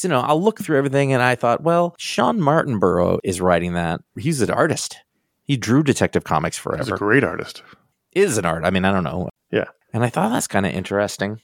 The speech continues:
Speaker 1: I just thought, I'll, I'll read a Jason Todd story. Sometimes they're, sometimes they're pretty good. And it wasn't awesome.
Speaker 2: This one? Or Zero?
Speaker 1: No, Zero.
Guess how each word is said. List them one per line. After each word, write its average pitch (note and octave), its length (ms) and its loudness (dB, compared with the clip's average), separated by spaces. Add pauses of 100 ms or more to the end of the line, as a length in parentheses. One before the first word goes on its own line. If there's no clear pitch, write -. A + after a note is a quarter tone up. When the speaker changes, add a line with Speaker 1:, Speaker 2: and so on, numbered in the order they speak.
(420)
Speaker 1:
I D3+ 80 0
just D3+ 220 0
thought, - 160 0
I'll, E3 260 -2
I'll E3 140 4
read C#3 160 4
a - 20 4
Jason F#2 340 0
Todd F#2 240 0
story. G#2+ 300 2
Sometimes E3+ 420 2
they're, D#3 200 4
sometimes D#3 420 -2
they're D3+ 80 0
pretty C#3+ 180 0
good. C#3 340 0 (580)
And G3 120 2
it A#3 80 2 (220)
wasn't C#4 800 0 (840)
awesome. - 540 2 (500)
Speaker 2:
This C#3 180 2
one? G#3+ 180 4 (480)
Or C#3 120 4
Zero? G#2 460 2
Speaker 1:
No, D3+ 240 2
Zero. G#2+ 480 2